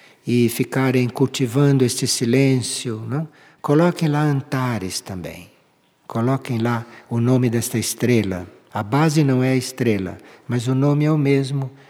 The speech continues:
Deve ter alguma irmandade aí. Então, Antares está presente no nosso interior, para todos nós.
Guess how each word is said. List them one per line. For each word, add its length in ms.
Deve 280
ter 180
alguma 880
irmandade 680
aí. 240
Então, 460
Antares 1080
está 200
presente 840
no 140
nosso 340
interior, 480
para 180
todos 440
nós. 580